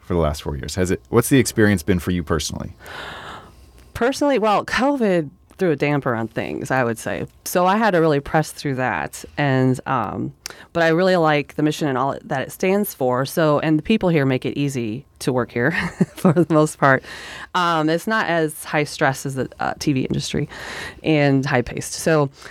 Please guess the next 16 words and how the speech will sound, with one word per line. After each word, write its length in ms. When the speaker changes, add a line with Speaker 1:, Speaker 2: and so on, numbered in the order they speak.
Speaker 2:
but 380
I 80
know 640
I 120
have 200
to 60
push 200
myself 400
to 100
meet 220
deadlines 560
and 320
work 180
ahead 220
of 40
time. 540